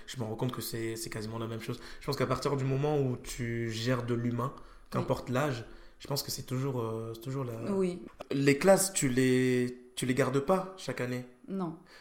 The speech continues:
Speaker 2: Ça arrive que je garde certains élèves, vu que j'ai des C M un, C M deux, et du coup, certains C M un restent avec moi en C M deux.
Speaker 1: D'accord, ok.
Speaker 2: Mais c'est tout. Si je les garde deux ans maximum, euh, c'est tout.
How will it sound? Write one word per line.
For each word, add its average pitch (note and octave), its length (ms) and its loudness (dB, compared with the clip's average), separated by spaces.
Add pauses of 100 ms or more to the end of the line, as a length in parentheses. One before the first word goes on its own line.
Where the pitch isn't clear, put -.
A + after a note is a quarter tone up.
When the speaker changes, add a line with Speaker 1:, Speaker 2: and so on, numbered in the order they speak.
(140)
Speaker 2:
Ça G#3 300 6
arrive A#3 540 6
que G#3 160 2
je F3 120 0
garde A3 280 4
certains A3 420 4
élèves, E3+ 340 4
vu F#3+ 80 -4
que D#3+ 60 -4
j'ai F3 80 0
des D#3+ 160 0
C G3+ 160 -2
M F#3 160 2
un, F3 80 0
C F3+ 180 -4
M D#3+ 200 0
deux, F3+ 260 -2
et F3+ 80 -2
du - 140 -6
coup, F#3 100 -8
certains E3+ 340 -6
C E3+ 140 -6
M D3 160 -2
un F3 180 -2
restent D#3+ 180 -6
avec D3 200 -6
moi E3 80 -4
en - 20 -4
C D#3+ 120 -6
M C3+ 100 -4
deux. A2 120 -12 (360)
Speaker 1:
D'accord, B2 300 -4
ok. A#2+ 160 -4
Speaker 2:
Mais E3+ 160 2
c'est E3+ 180 -2
tout. C#3+ 160 -6
Si E3+ 160 -6
je F3 60 0
les F3+ 80 2
garde F3+ 200 2
deux G#3 280 4
ans G#3+ 80 2
maximum, F#3+ 580 -2
euh, F3 40 -4 (1040)
c'est - 120 -10
tout. - 160 -12